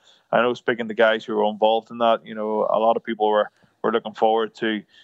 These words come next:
uh, ob-, obviously they, they, they wanted to progress, but, you know, it was just so intense for such a number of weeks that, you know, they were looking forward to their holidays after it was all over.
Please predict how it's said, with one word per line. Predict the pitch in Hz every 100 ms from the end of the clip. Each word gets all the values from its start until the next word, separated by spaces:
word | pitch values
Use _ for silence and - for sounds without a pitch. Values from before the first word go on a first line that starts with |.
| _ _
uh, | 113
ob-, | 107 113 117 107
obviously | 127 110 - 107
they, | 101
they, | 101 104
they | 101
wanted | 110 107 104
to | 95
progress, | 101 107 110 113 _
but, | 107 -
you |
know, | 110 95
it | 107
was | -
just | 117 - -
so | 120 120
intense | 107 101 - 110 113
for | - 107 101 -
such | - 113 -
a |
number | 107 107 104
of | 98
weeks | 104 113 - -
that, | 107 104 -
you | 110
know, | 104 101
they |
were | 104 - -
looking | 107 110 107
forward | - 110 110
to | 104
their | 101
holidays | 104 104 110 117 113
after | 107 104 104
it | 95
was | 104
all | 101
over. | 101 110 139